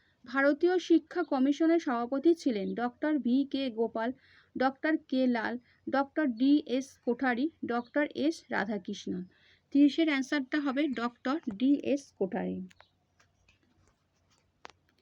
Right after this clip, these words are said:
একত্রিশ নম্বর, ভারতীয় শিক্ষা কমিশন যে বছর গঠিত হয়েছিল, নাইনটিন ফর্টি এইট, নাইনটিন ফিফটি টু,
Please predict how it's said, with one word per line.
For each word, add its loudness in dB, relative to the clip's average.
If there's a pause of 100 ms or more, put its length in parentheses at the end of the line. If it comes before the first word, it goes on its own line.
(380)
একত্রিশ 2
নম্বর, 2 (360)
ভারতীয় 2
শিক্ষা 0
কমিশন 2
যে 0
বছর -2
গঠিত -2
হয়েছিল, 0
নাইনটিন 0
ফর্টি -2
এইট, 0 (420)
নাইনটিন 2
ফিফটি 0
টু, -2